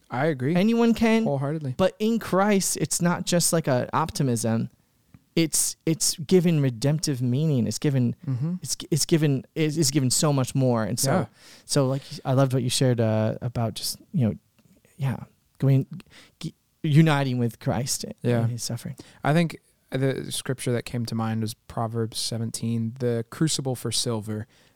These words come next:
Speaker 1: and the furnace for gold, but the tester of hearts is the Lord."
Speaker 2: Mm-hmm.
Speaker 1: And it's,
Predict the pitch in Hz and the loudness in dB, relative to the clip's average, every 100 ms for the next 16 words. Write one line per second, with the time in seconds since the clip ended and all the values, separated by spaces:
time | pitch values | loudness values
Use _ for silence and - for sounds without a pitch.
0 | - 120 113 - 139 127 113 - 110 - | -6 -4 -4 -2 0 0 -2 -4 -6 -6
1 | 107 104 104 - _ _ _ - 110 120 | -6 -6 -10 -18 _ _ _ -8 -6 -4
2 | - 139 - 120 110 110 110 - - - | -2 -2 -2 -4 -4 -4 -6 -4 -4 -4
3 | - 117 107 110 104 104 117 - _ 151 | -4 -6 -6 -6 -8 -8 -8 -10 _ -12
4 | 123 139 143 131 - | -4 0 0 0 -2